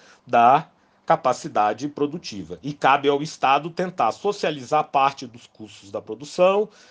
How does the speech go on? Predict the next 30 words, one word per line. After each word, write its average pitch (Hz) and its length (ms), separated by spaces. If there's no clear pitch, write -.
aumentar 160 540
o 180 100
potencial 127 680
de 107 400
acumulação, 143 760
ah, 131 360
ah, 107 520
injetando 123 720
demanda, 165 720
ah, 127 160
o 131 80
processo 143 500
que 165 120
é - 20
liderado 139 560
pelas 107 380
empresas 110 500
transnacionais, 160 1120
e 220 140
as 240 140
empresas 196 480
locais 165 420
nacionais, 156 640
elas 190 320
emprestam 214 600
flexibilidade 208 1300
ao 208 100
conjunto 208 580
do 196 120
sistema. 147 720